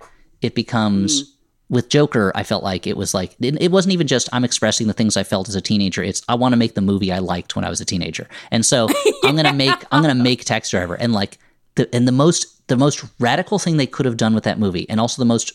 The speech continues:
Speaker 1: relevant thing, is to not set it in the past, but to set it now.
Speaker 2: Yeah.
Speaker 1: And have that, if you're
Speaker 2: Mm-hmm.
Speaker 1: gonna make that movie, have that and do that character, have that character be living in this world, 'cause it's not a past problem. You can't blame it on how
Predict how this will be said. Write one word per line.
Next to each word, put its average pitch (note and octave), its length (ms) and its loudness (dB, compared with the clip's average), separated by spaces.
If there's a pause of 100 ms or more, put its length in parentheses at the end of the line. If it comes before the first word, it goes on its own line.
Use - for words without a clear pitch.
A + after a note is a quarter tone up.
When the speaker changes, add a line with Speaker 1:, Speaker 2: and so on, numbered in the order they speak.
Speaker 1:
relevant A2 360 0
thing, F2 180 -4 (220)
is A#2 140 -2
to C#3 60 -4
not C3+ 180 0
set A#2+ 300 0
it A2+ 180 -2
in A2+ 100 2
the F#2+ 80 0
past, - 540 -4 (300)
but - 100 -2
to A2+ 60 -2
set A2 240 2
it - 140 -6
now. G#2 340 0
Speaker 2:
Yeah. F3+ 240 -2 (120)
Speaker 1:
And A2+ 120 2
have B2+ 200 0
that, A#2 200 0
if F#3+ 120 0
you're D3+ 80 2
Speaker 2:
Mm-hmm. B2+ 40 0
Speaker 1:
gonna F3+ 100 2
make D#3 160 2
that G#2+ 140 -2
movie, C3 240 2
have C#3 240 -2
that B2+ 200 0
and G#2+ 160 2
do C3+ 140 4
that A2+ 160 0
character, A#2+ 360 0 (220)
have C#3 160 0
that D3+ 120 -4
character C#3 240 -2
be A2 80 2
living A#2+ 260 2
in F#2 120 -2
this - 260 0
world, G#2 320 0
'cause G2+ 120 -6
it's - 120 -4
not D#3+ 140 4
a C3+ 60 0
past - 440 -6
problem. F#2+ 340 -4
You C#3 100 0
can't - 260 -2
blame B2 280 2
it B2+ 80 2
on G#2+ 240 2 (280)
how A#2 260 0